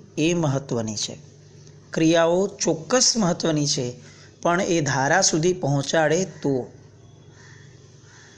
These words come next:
અને એ ધારા સુધી પહોંચાડવા માટે જ એને સાધન તરીકે પરમાત્માએ મૂકી છે. આપણે આ પરમાત્માના તપને પણ ક્યારેક અવસર આવે તો એ, એ ચારસો દિવસની ભગવાનની મનસ્થિતિ શું હશે,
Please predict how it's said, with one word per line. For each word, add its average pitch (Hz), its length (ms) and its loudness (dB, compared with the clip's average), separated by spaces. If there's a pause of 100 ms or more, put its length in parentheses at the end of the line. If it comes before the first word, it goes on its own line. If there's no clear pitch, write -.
(240)
અને 175 160 2
એ 180 40 4
ધારા 165 320 4
સુધી 190 260 2
પહોંચાડવા 175 600 2
માટે 135 600 2
જ 226 180 -2 (240)
એને 170 220 0
સાધન 156 480 2
તરીકે 170 460 0
પરમાત્માએ 135 760 0
મૂકી 123 280 -12
છે. - 180 -10 (1600)
આપણે 156 260 2
આ 156 220 4 (600)
પરમાત્માના 156 840 2 (500)
તપને 156 300 2
પણ 175 200 -2
ક્યારેક 160 260 4
અવસર 151 320 4
આવે 143 320 2
તો 160 200 -2
એ, 170 320 2
એ - 160 -6 (220)
ચારસો 139 440 2
દિવસની 202 500 2
ભગવાનની 165 640 0
મનસ્થિતિ 196 640 0
શું 170 300 2
હશે, 123 280 -2